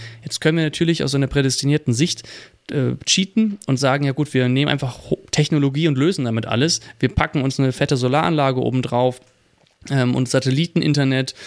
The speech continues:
und eine Wasseraufbereitungsanlage und eine Klärung für das Abwasser und, und, und.“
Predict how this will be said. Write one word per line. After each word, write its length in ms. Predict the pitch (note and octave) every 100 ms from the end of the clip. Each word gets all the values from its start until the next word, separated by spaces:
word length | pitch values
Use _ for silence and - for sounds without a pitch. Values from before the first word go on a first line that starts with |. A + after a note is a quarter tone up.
| - - -
und 280 | B2+ C3 -
eine 340 | C3+ C3 B2
Wasseraufbereitungsanlage 1500 | C#3+ - D3+ C#3 - C3 B2+ B2 B2 B2+ B2 A#2+ B2 B2 B2
und 140 | A#2+
eine 120 | B2
Klärung 460 | A#2+ C#3 C#3+ C#3+ C#3
für 320 | - C#3 C3+
das 160 | C3+ C3
Abwasser 540 | D3 - B2 C3+ -
und, 240 | E3 E3+ -
und, 180 | C#3
und.“ 220 | - D3